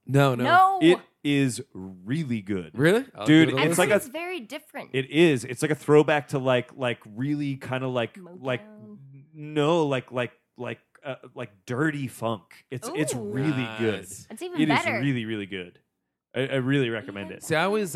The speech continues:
Speaker 1: I always enjoyed his music, but I, I also, I know it always felt a little bit novelty to me.
Speaker 3: Yeah.
Speaker 1: And so if
Speaker 3: I,
Speaker 1: he can
Speaker 3: I,
Speaker 1: break that, I'm in.
Speaker 3: I think check this album out 'cause
Speaker 1: Okay.
Speaker 3: I, I think he breaks into something that is, that is definitely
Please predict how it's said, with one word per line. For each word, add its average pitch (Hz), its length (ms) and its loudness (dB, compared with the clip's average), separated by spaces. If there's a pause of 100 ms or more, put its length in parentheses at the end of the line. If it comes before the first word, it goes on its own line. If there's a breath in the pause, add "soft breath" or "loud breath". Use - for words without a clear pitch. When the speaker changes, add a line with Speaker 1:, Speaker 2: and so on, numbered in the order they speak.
Speaker 1:
I 147 120 2
always 196 260 2
enjoyed 123 500 -2
his 110 240 -6
music, 101 420 -10 (100)
but 104 120 -6
I, 104 300 -8
I 107 140 -8
also, 113 680 -6 (680)
I 135 100 0
know 135 80 2
it 127 120 2
always 143 320 0
felt 127 240 -10
a 120 80 -8
little 113 360 -6
bit 107 280 -10
novelty 90 540 -16
to 85 80 -12
me. 80 240 -16
Speaker 3:
Yeah. 143 280 6 (280)
Speaker 1:
And 110 180 -4
so 127 100 6
if 156 80 10
Speaker 3:
I, - 20 8
Speaker 1:
he 160 60 6
can 160 140 2
Speaker 3:
I, - 20 -6
Speaker 1:
break 147 260 2
that, 151 260 0
I'm 113 160 -6
in. 104 60 -2
Speaker 3:
I 143 80 2
think 147 180 -2
check 156 180 -2
this 143 180 -4
album 110 280 0
out 101 180 -6
'cause 117 140 0
Speaker 1:
Okay. 139 160 6
Speaker 3:
I, 135 140 4
I 131 40 0
think 143 220 -6
he 160 100 -6
breaks 139 380 -4
into 131 160 -6
something 120 380 -8
that 113 140 -4
is, 101 280 -10 (140)
that 117 160 -4
is 110 280 -8 (960)
definitely 165 640 0